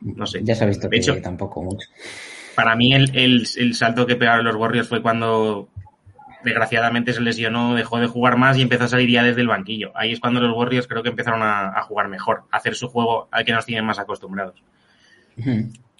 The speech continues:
Speaker 2: Sí
Speaker 1: ¿Y
Speaker 2: que,
Speaker 1: pasamos?
Speaker 2: bueno, al final los Warriors son un equipo hecho para ganar, no es un equipo hecho para, para reconstruir
Speaker 1: Claro.
Speaker 2: y para coger tanto joven.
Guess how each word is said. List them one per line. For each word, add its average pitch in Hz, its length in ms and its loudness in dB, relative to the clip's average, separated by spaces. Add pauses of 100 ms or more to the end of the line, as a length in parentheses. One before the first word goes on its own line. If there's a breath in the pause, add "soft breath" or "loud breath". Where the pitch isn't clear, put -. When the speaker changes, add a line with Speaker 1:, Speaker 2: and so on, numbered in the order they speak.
(120)
Speaker 2:
Sí - 140 -6
Speaker 1:
¿Y 110 80 -10
Speaker 2:
que, 117 120 2
Speaker 1:
pasamos? 127 580 2
Speaker 2:
bueno, - 680 0
al 104 100 0
final 110 240 4
los 120 100 6
Warriors 120 260 4
son 120 80 2
un 120 100 6
equipo 117 480 6
hecho 113 200 0
para 113 200 4
ganar, 104 320 0
no 101 100 -2
es 101 80 -6
un 104 80 0
equipo 101 260 -4
hecho 98 200 -10
para, 95 400 -6 (440)
para 95 200 -4
reconstruir 98 540 0
Speaker 1:
Claro. 92 100 -4
Speaker 2:
y - 20 -8
para 90 220 -6
coger 90 200 -6
tanto 90 240 -6
joven. 101 380 2